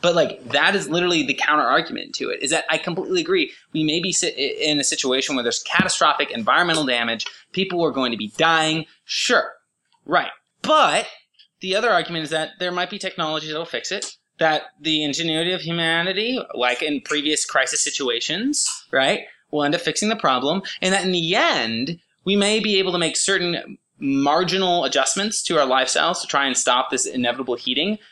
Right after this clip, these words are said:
but it's already past the point of no return anyway, and there's no unilateral incentive for everybody to cooperate, so the better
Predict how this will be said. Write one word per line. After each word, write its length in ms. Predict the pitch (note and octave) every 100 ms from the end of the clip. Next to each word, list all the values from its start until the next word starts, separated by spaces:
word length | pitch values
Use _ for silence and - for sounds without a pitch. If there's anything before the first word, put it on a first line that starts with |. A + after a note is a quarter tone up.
| _ - B2+
but 400 | E3 D3+ C#3+ - -
it's 160 | E3 F3
already 200 | F3+ F#3+
past 280 | E3 D#3+ E3
the 60 |
point 220 | - D#3 D3
of 40 |
no 140 | C#3
return 280 | C3+ C#3+ B2
anyway, 540 | - C3 F3+ G3+ A3+ D3+
and 160 | C#3+ C#3+
there's 140 | C#3
no 240 | D3 D3 C#3
unilateral 580 | B2+ D3 C#3 C3+ C#3 B2
incentive 340 | A#2+ B2+ D3
for 80 | B2+
everybody 280 | A#2 B2 A#2
to 40 |
cooperate, 720 | B2 A#2 B2 D3 F#3 A3+ A#3+
so 120 | -
the 100 | D#3
better 420 | - D#3 F#3+ F#3